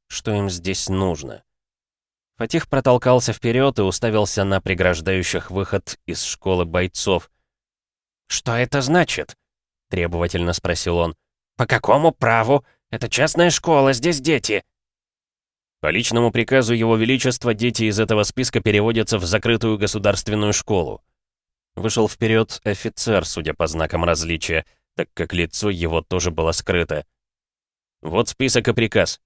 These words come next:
ознакомьтесь». Дрожащими руками Фатих взял бумагу и прочёл, несмотря на плавающие перед глазами тёмные пятна.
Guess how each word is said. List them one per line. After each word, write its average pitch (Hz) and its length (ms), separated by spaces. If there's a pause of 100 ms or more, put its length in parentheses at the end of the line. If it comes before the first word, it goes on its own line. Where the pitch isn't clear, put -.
ознакомьтесь». 87 720 (1120)
Дрожащими 120 580
руками 120 380
Фатих 107 380
взял 92 340
бумагу 104 440
и 95 80
прочёл, 104 460
несмотря 95 560
на 87 160
плавающие 87 560
перед 82 320
глазами 85 480
тёмные 87 420
пятна. 90 480